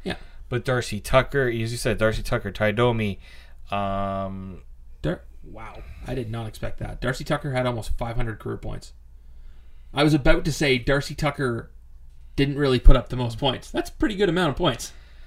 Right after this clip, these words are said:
Speaker 1: in the N H L.
Speaker 2: For nine hundred, eh, it's not
Speaker 1: He, he produced half a point per game.
Speaker 2: Not bad.
Speaker 1: That's impressive.
Speaker 2: That's not
Speaker 1: He
Speaker 2: bad.
Speaker 1: had almost fifteen hundred penalty minutes, which is why everyone in Toronto loves him.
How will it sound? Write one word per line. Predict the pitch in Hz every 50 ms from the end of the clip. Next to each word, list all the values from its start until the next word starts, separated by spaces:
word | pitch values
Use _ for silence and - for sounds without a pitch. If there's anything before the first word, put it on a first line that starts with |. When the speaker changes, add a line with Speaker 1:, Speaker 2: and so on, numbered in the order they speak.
| - -
Speaker 1:
in | - 135
the | 135
N | 135 127
H | 120 117 -
L. | 135 113 110
Speaker 2:
For | - - - - - - -
nine | 127 120 120 120 120
hundred, | 120 117 113 120 120 -
eh, | 135 160 175 156
it's | 131 - - -
not | 165 151 143 180
Speaker 1:
He, | 220 185
he | - 190
produced | 208 180 226 190 214 196 - -
half | 202 190 196 -
a | 180
point | - - 185 175 156
per | - 143
game. | 151 165 135 117 117 - - - - - - -
Speaker 2:
Not | - 147 143 139 - -
bad. | - 110 92 82 101 143
Speaker 1:
That's | 151 190 240 -
impressive. | 147 123 110 139 - - - 107 - -
Speaker 2:
That's | - 135 - - -
not | 123 170 -
Speaker 1:
He | -
Speaker 2:
bad. | 269 240
Speaker 1:
had | 196
almost | 202 196 180 151 -
fifteen | - 196 185 - 170 147
hundred | 160 156 139 -
penalty | - 196 185 139 123
minutes, | 120 117 120 127 - -
which | 147 143 - 143
is | 135
why | 139 143 139
everyone | 139 139 135 131 131
in | 127 113
Toronto | - 131 123 113 110
loves | 127 139 123 110
him. | - - -